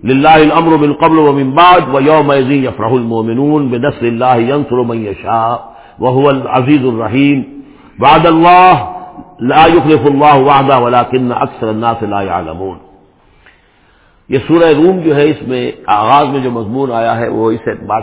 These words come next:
سے بہت اہم ہے کہ ایک تاریخی پس منظر بھی ہے اس کا، اور ایک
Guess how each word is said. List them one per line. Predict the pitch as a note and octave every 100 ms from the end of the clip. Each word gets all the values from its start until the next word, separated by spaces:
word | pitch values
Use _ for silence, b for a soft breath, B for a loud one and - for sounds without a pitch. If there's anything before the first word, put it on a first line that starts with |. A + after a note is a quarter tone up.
| -
سے |
بہت | G2 G2+ -
اہم | A#2+ B2
ہے | F#2+ G2+
کہ | -
ایک | F2 F2+ -
تاریخی | G2+ A2+ C3+ D#3
پس | - G#2
منظر | G2 B2 C3
بھی | C#3+ D3
ہے | C#3+
اس | - -
کا، | - - - _ _ _ b b b b b b
اور | - C#3
ایک | F3